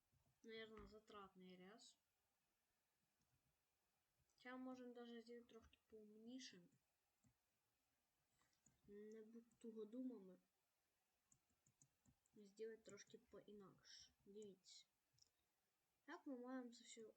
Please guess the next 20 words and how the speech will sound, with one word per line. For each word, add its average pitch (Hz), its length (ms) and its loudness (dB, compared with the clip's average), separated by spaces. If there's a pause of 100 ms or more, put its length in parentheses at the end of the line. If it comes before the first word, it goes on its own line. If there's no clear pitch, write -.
(380)
зробити 214 600 4
так, - 500 -8
щоб - 480 -4 (240)
воно 185 460 -2
було 185 460 0 (1120)
так, 226 100 -4 (100)
як - 120 -8
я 185 100 -6
хочу. - 380 -10 (420)
Дивіться, 196 360 -4
ми 285 180 2 (140)
беремо, 214 380 0 (120)
добуваємо 214 460 2
дерево. 175 340 -6 (1900)
Одне. 233 340 -2 (3000)
У 208 60 -6
нас 262 240 2
є 233 100 2
одне 214 220 -2
дерево. 175 340 -6